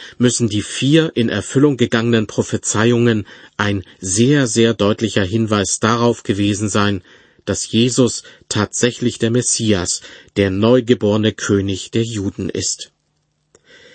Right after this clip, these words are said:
Das Matthäusevangelium vollzieht nun einen großen zeitlichen Sprung nach vorne von, ganz grob geschätzt, etwa dreißig Jahren. Am Anfang von Kapitel drei wird berichtet,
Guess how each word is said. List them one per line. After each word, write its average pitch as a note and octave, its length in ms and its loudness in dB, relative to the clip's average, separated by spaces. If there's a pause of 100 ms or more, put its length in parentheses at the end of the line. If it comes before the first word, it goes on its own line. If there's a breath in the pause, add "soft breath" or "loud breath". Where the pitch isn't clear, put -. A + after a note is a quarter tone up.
(760 soft breath)
Das C3+ 360 0
Matthäusevangelium D3+ 1300 2
vollzieht - 680 -2
nun B2 380 2
einen G#2 400 -2
großen A#2 560 0
zeitlichen G#2 580 -4
Sprung G#2 480 -2 (260 loud breath)
nach A2 200 -4
vorne A2 500 0 (440 loud breath)
von, C3+ 480 0
ganz D3 320 -2
grob C3 300 2
geschätzt, - 520 -2
etwa G#2 340 -2
dreißig G2 640 -4
Jahren. G#2 500 -2 (800 loud breath)
Am B2 160 2
Anfang G3+ 320 0
von E3 220 0
Kapitel B2 420 -4
drei A2+ 400 0
wird A2+ 280 -4
berichtet, A2+ 640 -6